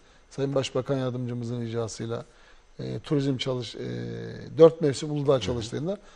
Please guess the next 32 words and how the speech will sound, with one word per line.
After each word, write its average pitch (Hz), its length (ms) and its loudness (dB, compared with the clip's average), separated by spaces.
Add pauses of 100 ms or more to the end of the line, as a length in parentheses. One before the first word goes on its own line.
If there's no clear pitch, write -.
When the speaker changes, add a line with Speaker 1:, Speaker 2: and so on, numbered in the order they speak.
(320)
Speaker 1:
bunların 196 260 6
toplam 202 340 6
maliyeti 180 320 6
altmış - 260 4
altı 156 240 4
milyon. 113 260 -4 (640)
Bunlar 123 200 6
Speaker 2:
buski'ye 170 180 8
Speaker 1:
tabii 110 100 6
Speaker 2:
yansıyan 98 360 2
maliyet. 73 340 -8
Speaker 1:
Tabii, 214 240 8
tabii, 208 180 10
o 254 160 8
buski'ye 240 340 4
yansıyan 139 380 6
maliyet. 117 300 -2
Diğeri, 208 380 8 (500)
e, 143 800 0
Burulaş, 175 500 12
belediyemizin 160 520 6
şirketi 139 360 -2
olan 147 220 2
Burulaş'a 147 360 4
yansıyan 123 460 -2
bir 117 80 -6
maliyet 113 380 -6
veya 123 180 -2
belediyemize 135 480 0
yansıyan 113 380 -6
bir 113 60 -8
maliyet. 117 260 -10